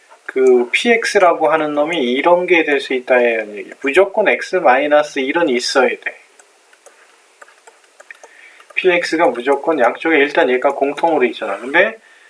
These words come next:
다른 한 놈이 X 플러스 일이 될 수도 있는 거고 다른 한 놈이 X 플러스 이가 될 수도 있다 이런 얘기겠지.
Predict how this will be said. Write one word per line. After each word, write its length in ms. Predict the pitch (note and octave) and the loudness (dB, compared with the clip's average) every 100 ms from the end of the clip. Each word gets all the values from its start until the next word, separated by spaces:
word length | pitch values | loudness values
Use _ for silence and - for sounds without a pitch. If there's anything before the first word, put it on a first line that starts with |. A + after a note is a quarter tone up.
| _ _ | _ _
다른 340 | - C3 F#3+ G3+ | -2 0 0 -2
한 200 | G#3+ G#3 | -4 -2
놈이 320 | F#3+ E3 G3 | -2 0 -2
X 420 | - - - F#3+ | -4 -6 -2 -2
플러스 580 | - G#3+ - G3 F#3 E3+ | 2 0 0 4 6 6
일이 280 | D3 D#3+ D3+ | 2 2 2
될 180 | C#3+ | 2
수도 260 | C3+ C#3 D3+ | -2 -6 -4
있는 280 | C#3+ A#2 G#2+ | -4 -4 -4
거고 420 | A2 - D#3 - _ - - | -6 -2 -4 -4 _ -20 -20
다른 300 | - B2 D3 | -4 -2 2
한 180 | D#3 D3 | 0 0
놈이 360 | C3 C#3 F#3+ - | -2 -2 -4 -4
X 320 | - - D#3 | -6 -4 -6
플러스 400 | - F#3+ F#3 - | 0 0 0 -6
이가 360 | B2+ D#3+ F#3 F3 | -6 0 0 2
될 160 | C#3+ | 0
수도 260 | - B2+ D3 | -2 -8 -6
있다 280 | B2+ C3 B2 | -4 -2 -2
이런 260 | A#2+ A#2+ | -4 -8
얘기겠지. 500 | G#2 F#2 - - - | -12 -14 -18 -16 -16